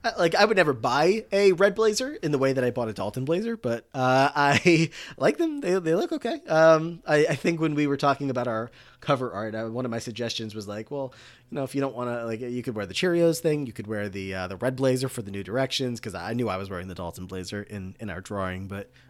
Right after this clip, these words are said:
uh, he went with the Cheerios outfit, which I think, uh, worked out really nicely. Shout out Mandy.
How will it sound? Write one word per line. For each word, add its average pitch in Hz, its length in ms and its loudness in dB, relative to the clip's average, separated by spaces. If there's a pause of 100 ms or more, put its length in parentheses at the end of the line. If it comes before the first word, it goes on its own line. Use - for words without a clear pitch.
uh, 101 300 -8
he 107 140 -10
went 110 120 -6
with 90 80 -12
the 90 60 -16
Cheerios 98 400 -6
outfit, 110 380 -6
which 170 200 -4
I 185 60 -2
think, 185 280 -10
uh, 190 340 -4
worked 190 200 -10
out 196 100 -6
really 190 160 -8
nicely. 107 440 -12 (260)
Shout 123 180 -6
out 139 80 -6
Mandy. 127 300 -4